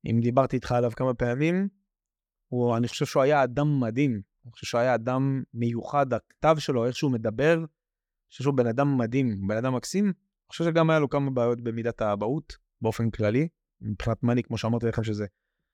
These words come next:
אה, קרה לכולם, כשהם בטוחים שכאילו להיות מנהיג, זה... יש פה ספר של, אה, כל מיני נאומים, שאני אקריא לך.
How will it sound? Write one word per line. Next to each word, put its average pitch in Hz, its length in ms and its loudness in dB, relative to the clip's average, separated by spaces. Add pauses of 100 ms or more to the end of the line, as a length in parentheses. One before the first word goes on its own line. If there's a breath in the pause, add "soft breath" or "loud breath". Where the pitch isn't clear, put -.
(300)
אה, 110 120 4
קרה 117 260 2
לכולם, 123 360 0
כשהם - 280 -6
בטוחים 120 380 0
שכאילו 117 320 -2
להיות 117 240 0
מנהיג, 151 420 2 (220)
זה... 95 800 -2 (1300)
יש 110 140 0
פה 127 140 0
ספר 139 380 0
של, 104 340 -2
אה, 95 220 -6 (1080)
כל 123 140 2
מיני 135 220 6
נאומים, 110 500 2 (1600)
שאני 95 1500 -2
אקריא 123 240 0
לך. 110 240 -2